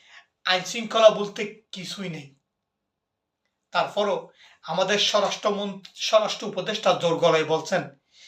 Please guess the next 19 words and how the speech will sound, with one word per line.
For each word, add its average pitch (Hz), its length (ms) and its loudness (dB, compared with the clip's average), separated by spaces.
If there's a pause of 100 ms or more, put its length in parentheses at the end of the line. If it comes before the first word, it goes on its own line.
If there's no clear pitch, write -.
(200)
দেশের 175 400 0
আইনশৃঙ্খলা 180 540 0
পরিস্থিতির - 640 -8
কোনো 175 240 -4
অবনতি 156 520 -2
নেই, 151 80 -12
বরং 160 340 -8
উন্নতি 156 340 -12
হয়েছে। 151 460 -12 (840)
তাহলে 185 540 2 (680)
কিভাবে 277 480 6
প্রকাশ্য 214 500 4
দিবালোকে 185 840 2 (340)
যে 165 160 -12
সুবর্ণচরের 196 1000 -2 (320)
একজন 160 300 -8
হিন্দুকে 180 400 -8
গলা 151 280 -2
কেটে 165 320 -14